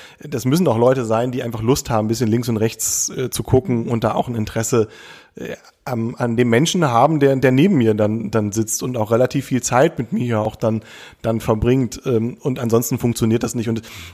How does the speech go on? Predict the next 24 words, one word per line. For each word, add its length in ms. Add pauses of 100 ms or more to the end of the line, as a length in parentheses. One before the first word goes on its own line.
es 160
gibt 200
natürlich 340
schon 220
Coworking 480
Spaces, 480
glaube 260
ich, 160
wo 280
man 560
sich 160
dann 120
schon 160
auch 140
ganz 180
gut 140
aus 140
dem 140
Weg, 280 (400)
ähm, 380
gehen 280
kann. 380
So, 180
also 180